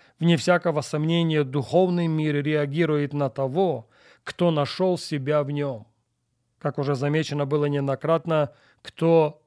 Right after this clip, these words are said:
открыл для себя свою тождественность именно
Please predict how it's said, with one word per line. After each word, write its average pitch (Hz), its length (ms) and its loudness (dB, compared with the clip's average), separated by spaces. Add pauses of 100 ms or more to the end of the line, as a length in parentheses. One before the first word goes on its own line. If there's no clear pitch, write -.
(120)
открыл 170 640 0
для 131 200 -4
себя 135 440 -2
свою 151 380 -2
тождественность 139 1000 -2
именно 147 640 2